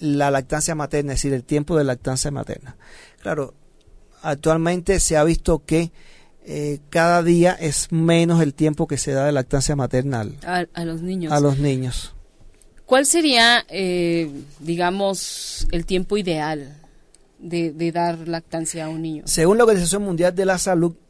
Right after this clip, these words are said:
Speaker 1: eh, hay que dar lactancia materna exclusiva hasta los seis meses.
Speaker 2: Ok. Bueno, yo he visto mamás que el niño tiene tres años y siguen dándole.
Speaker 1: También, no, no es lo recomendable. Después
Speaker 2: Claro,
Speaker 1: de,
Speaker 2: qué
Speaker 1: del
Speaker 2: impresión.
Speaker 1: año, ¿qué pasa? Que ya,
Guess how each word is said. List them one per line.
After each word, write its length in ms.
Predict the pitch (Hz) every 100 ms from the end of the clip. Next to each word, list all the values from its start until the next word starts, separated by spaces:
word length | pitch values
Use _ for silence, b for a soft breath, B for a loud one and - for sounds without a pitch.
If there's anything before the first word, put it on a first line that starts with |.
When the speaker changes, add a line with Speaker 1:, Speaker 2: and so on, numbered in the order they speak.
| -
Speaker 1:
eh, 440 | 143 131 127 127 -
hay 120 | - 151
que 100 | 165
dar 140 | 165
lactancia 400 | 147 120 147 160
materna 420 | 139 147 151 151 -
exclusiva 840 | 160 143 - 160 - 151 131 135 - - - -
hasta 220 | - 120
los 140 | 131 120
seis 120 | 131
meses. 460 | 117 104 - - - _ _ _ _ - - _
Speaker 2:
Ok. 220 | 160 - 175 196 B B -
Bueno, 200 | 185 196
yo 160 | 175
he 40 | 196
visto 560 | 220 - 247 233 190
mamás 420 | 170 170 170 175 185
que 160 | 233
el 120 | 185 180
niño 240 | 190 202
tiene 260 | 196 196 185
tres 300 | 190 190 180
años 440 | 185 208 262 -
y 40 | 165
siguen 540 | 147 - 170 202 196 175
dándole. 640 | 175 190 240 190 156 147 - B B B B _ _
Speaker 1:
También, 440 | - 170 160 180 175
no, 160 | 185
no 140 | 185 214
es 60 |
lo 120 | 208
recomendable. 640 | 170 151 151 139 135 131 131
Después 400 | 135 - 185 202
Speaker 2:
Claro, 340 | 170 175 160
Speaker 1:
de, 80 | 151
Speaker 2:
qué 60 | 143
Speaker 1:
del 80 | 151
Speaker 2:
impresión. 20 | 165
Speaker 1:
año, 520 | 180 190 214 233 190 _ -
¿qué 100 | 190
pasa? 300 | 196 196 190
Que 220 | - 151
ya, 280 | 147 170 185